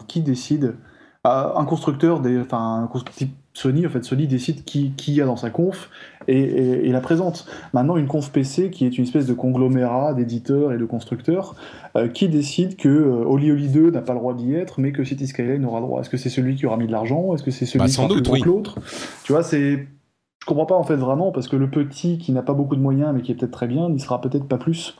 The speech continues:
Speaker 1: que, qu'il ne l'était actuellement, tu vois.
Speaker 2: Hmm, ouais, je sais pas. Moi, je crois que ça peut donner, enfin,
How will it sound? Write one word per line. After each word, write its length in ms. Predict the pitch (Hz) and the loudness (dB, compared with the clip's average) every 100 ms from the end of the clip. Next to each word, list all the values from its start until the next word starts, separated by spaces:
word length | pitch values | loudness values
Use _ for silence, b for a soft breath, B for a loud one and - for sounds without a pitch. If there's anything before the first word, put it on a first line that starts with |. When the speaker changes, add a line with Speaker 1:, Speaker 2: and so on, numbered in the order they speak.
| B B B B B B B B _ _ | B B B B B B B B _ _
Speaker 1:
que, 220 | 123 120 | -2 -2
qu'il 160 | 117 131 | 0 0
ne 40 | 123 | 0
l'était 140 | 127 | 0
actuellement, 400 | 123 131 156 151 | -2 -2 -2 -4
tu 100 | 139 | -6
vois. 100 | - - _ _ _ | -12 -14 _ _ _
Speaker 2:
Hmm, 240 | 208 277 294 | -8 -6 -4
ouais, 180 | 226 302 | -2 -2
je 120 | 294 | -2
sais 140 | 240 220 | 0 2
pas. 160 | 135 | 2
Moi, 120 | 127 156 | 2 -2
je 80 | |
crois 140 | - 190 | -2 -2
que 40 | |
ça 120 | 165 | -2
peut 160 | - 180 | 0 0
donner, 400 | 160 160 160 147 | 0 -2 -4 -4
enfin, 200 | 127 143 | 2 2